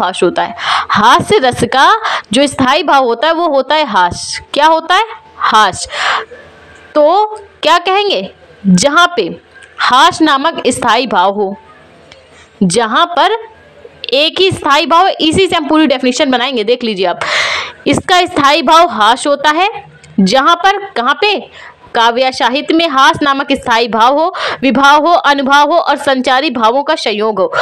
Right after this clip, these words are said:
उससे मिलकर जो रस बनता है उसे हम क्या कहते हैं, हास्य रस कहते हैं। कहते हैं ना भाई, हास्य रस कहेंगे। इसका स्थायी भाव होता है हास्य। इसका स्थायी भाव क्या होता है, हास्य होता है। किसका, हास्य रस का। जहाँ पर,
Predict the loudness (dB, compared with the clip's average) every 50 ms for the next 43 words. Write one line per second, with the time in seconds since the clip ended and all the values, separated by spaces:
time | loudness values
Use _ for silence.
0 | -2 -2 -2 -2 -2 -2 -2 -2 -2 0 0 0 0 -2 -2 0 0 -2 0 0
1 | -2 -2 0 -2 -2 -2 -2 -2 -2 -2 0 0 0 0 0 0 -2 -2 -2 -2
2 | -2 -2 -2 -2 -2 -2 -2 -2 -2 -2 0 0 -2 -2 -2 -6 -12 -10 -6 -4
3 | -4 -4 -4 -2 0 0 0 0 -2 -2 -4 -4 -2 -2 -2 -2 -2 -4 -8 -14
4 | -8 -4 -4 -4 -2 0 -2 0 0 -2 -4 -6 -6 -4 -2 0 0 0 0 -2
5 | 0 0 0 0 -2 -2 -4 -4 -4 -4 -2 -2 0 0 0 -2 -2 -4 -8 -16
6 | -20 -20 -20 -20 _ -14 -6 -2 -2 -2 0 0 0 0 0 0 -2 -2 0 0
7 | 0 0 2 2 2 2 2 0 0 0 0 0 0 0 -2 0 2 4 4 4
8 | 4 2 -2 -8 -12 -14 -18 _ -6 -6 -4 0 0 0 0 0 -2 -2 -2 -2
9 | -2 -2 0 0 0 0 -2 -4 -6 -6 -8 -6 -4 -4 -4 -2 0 2 2 4
10 | 2 2 0 -4 -4 -4 -4 -4 -4 -6 -8 -10 -14 _ _ _ -20 -20 -20 -10
11 | -6 -4 -4 -2 -2 0 -2 -2 -2 -2 0 0 0 0 0 0 0 0 0 0
12 | -2 -2 -2 -2 -2 -4 -6 -10 -10 -8 -10 -4 0 0 2 2 2 2 2 2
13 | 2 2 0 -2 -4 -4 -6 -10